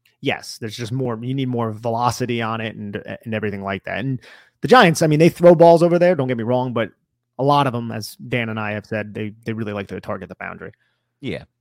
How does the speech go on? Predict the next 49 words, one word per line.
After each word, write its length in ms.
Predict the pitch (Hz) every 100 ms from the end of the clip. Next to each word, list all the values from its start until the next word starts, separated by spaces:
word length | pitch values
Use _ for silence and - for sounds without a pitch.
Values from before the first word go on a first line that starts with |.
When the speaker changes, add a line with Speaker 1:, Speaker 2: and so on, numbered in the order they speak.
| _ -
Speaker 2:
And 140 | 131
I 100 | 135
will 100 | 151
say 200 | - 139
this 300 | 120 127 - _
about 220 | 110 107
that 180 | 110 -
play. 280 | 113 113 - _ _ _ 127
Nick 180 | 139
Gates 320 | - 104 - -
gave 180 | 90 80
up 120 | 80
a 40 | 76
pressure 320 | 82 - 78
pretty 280 | 82 73 73
early 260 | 78 76
in 120 | 73
that, 220 | 76 76 65
and 100 | 82
that 180 | 80 -
also 280 | 82 - 80
plays 240 | 85 73
a 40 |
factor 360 | - 80 - 80
in 80 | 78
why 140 | 78
Jones, 400 | 78 80 85 - _ _ _ -
you 80 | 76
know, 140 | 71 - _ _ _ _
had 180 | 98 95
to 60 | -
scramble 380 | - 80 78
for 160 | 78 82
his 120 | 76
life. 300 | 82 82 - _ _ _ _ _ -
Speaker 1:
And 120 | 160
if 80 | 113
you 100 | 127
watch 220 | 131 139
it 80 | 123
from 100 | 113
this 160 | 127
angle, 320 | 110 123 143 156 -
I 60 | 123
think 260 | - 196
Nick 180 | 185 131
Gates 220 | 143 151
might 320 | 120 113 117 131
have 240 | 135